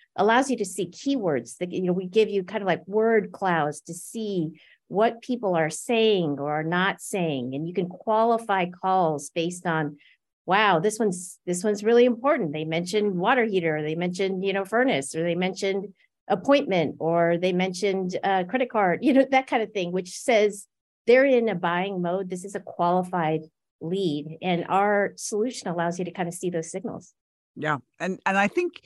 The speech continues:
Speaker 2: you glossed over this. Um, however, I think it's really important. I know <clears throat> I would put money on the fact that nobody knows what the call takers are doing unless you listen to the calls.
Speaker 1: That's right.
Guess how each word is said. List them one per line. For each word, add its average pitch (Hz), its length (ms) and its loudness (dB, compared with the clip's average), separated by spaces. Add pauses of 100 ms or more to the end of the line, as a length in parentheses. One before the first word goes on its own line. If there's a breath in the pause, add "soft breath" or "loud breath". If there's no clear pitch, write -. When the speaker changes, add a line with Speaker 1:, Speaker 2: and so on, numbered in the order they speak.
(240 soft breath)
Speaker 2:
you 330 160 6
glossed 214 560 2
over 185 320 0
this. 185 380 -4 (260)
Um, 156 540 -2
however, 180 400 4
I 151 60 2
think 190 200 -4
it's - 180 -8
really 170 220 -2
important. 165 560 -2 (480 loud breath)
I 190 120 4
know 190 580 6 (220)
<clears throat> 285 300 4
I 196 120 4
would 214 180 4
put - 220 -4
money 175 480 0
on 139 160 -4
the 135 80 -2
fact 117 500 -4 (500)
that 143 340 4 (420)
nobody 180 540 4
knows 156 680 0
what 147 160 -4
the 147 80 -2
call 151 280 2
takers 147 460 -4
are 135 80 -4
doing 143 460 0
unless 143 380 0
you 147 100 -6
listen 143 340 -4
to 127 120 -8
the 113 100 -10
calls. - 480 -10 (460)
Speaker 1:
That's - 260 -6
right. 139 260 -2